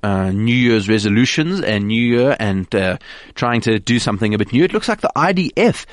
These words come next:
uh, has, has a, a bit of an idea for you in terms of uh, having a New Year's resolution, and their New Year's resolution is that their soldiers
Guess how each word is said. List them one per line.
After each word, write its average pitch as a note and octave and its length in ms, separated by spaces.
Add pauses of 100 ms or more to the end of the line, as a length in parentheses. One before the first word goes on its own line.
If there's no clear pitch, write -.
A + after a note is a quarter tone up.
(300)
uh, G#2 280
has, G2 180
has B2+ 360
a, A2+ 200
a A#2 80
bit B2 220
of A2+ 120
an G#2 100
idea G2+ 460 (680)
for A#2+ 220
you A2 300 (320)
in G2+ 140
terms G#2 520 (140)
of F#2+ 440 (320)
uh, - 100 (100)
having A2 380
a G2 40
New G#2 140
Year's G2+ 180
resolution, G#2+ 500
and A#2 200
their A#3 240
New C3+ 160
Year's A#2+ 180
resolution G#2+ 480
is D#3+ 100
that C3 200
their C3 120
soldiers C#3+ 580